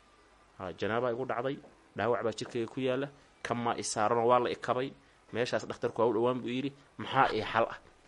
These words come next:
Ka warran haddii aad su'aasha inta ka xisho-, ka xishootid oo ka qajashid, maalin walbay taa aad iska gabagabaysatay, adoo heli kara inaad qubaysatid, soo khalad maaha. Intii cibaadadaadu marka khalad kaa geli lahayd,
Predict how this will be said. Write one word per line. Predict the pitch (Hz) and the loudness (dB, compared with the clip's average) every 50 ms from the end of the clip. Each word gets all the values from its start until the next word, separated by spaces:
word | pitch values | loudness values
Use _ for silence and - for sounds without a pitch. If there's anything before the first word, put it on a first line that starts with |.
| - _ _ _ _ _ _ _ - _ _ _ _ - - _ _ _ _ _ _ | -20 _ _ _ _ _ _ _ -20 _ _ _ _ -20 -20 _ _ _ _ _ _
Ka | - - 175 | 2 4 4
warran | 160 147 147 135 | 4 4 4 2
haddii | 127 123 131 156 180 175 175 - - | 2 0 0 2 2 2 2 2 0
aad | - - | 0 0
su'aasha | - - - 175 185 - - 139 | 0 2 4 4 6 6 4 2
inta | 117 139 165 156 | 0 0 -2 -4
ka | - - | -4 -4
xisho-, | - 127 - - 131 120 - - - | -4 -4 -2 -2 -2 -2 -2 -4 -4
ka | 175 | -4
xishootid | - 143 123 - 127 117 - 147 127 | -2 -2 -2 -2 -2 -2 0 0 0
oo | 120 | 0
ka | - 156 | 0 0
qajashid, | 139 123 110 - 117 98 - 104 98 - - _ - - - - - - _ _ | 0 0 0 0 -2 -4 -4 -6 -6 -10 -18 _ -20 -20 -20 -20 -20 -20 _ _
maalin | 123 131 139 143 156 208 240 | 4 6 8 8 10 8 8
walbay | 220 180 143 123 123 120 | 8 6 6 6 4 2
taa | - 139 131 90 113 | 2 2 2 2 2
aad | 117 | 2
iska | - - 170 160 | -2 -4 -4 0
gabagabaysatay, | 151 143 135 123 117 120 113 104 - 113 - - - | 0 0 0 0 0 0 0 0 -2 -4 -4 -2 0
adoo | 123 156 165 | 2 2 4
heli | 143 175 165 - | 4 4 2 2
kara | - 143 143 | 2 0 2
inaad | 151 151 127 101 | 2 2 2 2
qubaysatid, | 104 98 - - - - | 0 -2 -2 -2 -2 -2
soo | - 127 | -2 2
khalad | - 170 175 170 | 4 6 6 6
maaha. | 170 135 110 - - - - - - - _ - | 4 0 -2 -4 -10 -20 -20 -20 -20 -20 _ -4
Intii | 180 190 - 196 - | -2 -2 0 -2 -2
cibaadadaadu | - 151 143 147 147 180 190 170 143 131 131 | 0 2 4 6 6 6 4 4 2 2 0
marka | 151 - - 120 | -2 -6 -6 -4
khalad | - 160 151 131 - | 0 0 0 0 2
kaa | - 151 160 | 2 2 4
geli | 160 139 120 107 | 4 2 0 0
lahayd, | 98 92 92 87 87 | 0 -2 -4 -6 -8